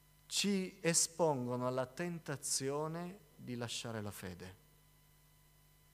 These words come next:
Allora in questo senso noi possiamo usarla in tutti e due i significati.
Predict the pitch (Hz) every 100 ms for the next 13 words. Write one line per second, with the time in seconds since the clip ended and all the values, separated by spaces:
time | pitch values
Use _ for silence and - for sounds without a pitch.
0 | - - - - - - 131 160 151 -
1 | 185 - 170 - 127 131 - 139 131 131
2 | - 131 131 127 131 131 127 123 120 -
3 | - - - - 139 135 156 135 131 117
4 | 117 104 104 98 92 -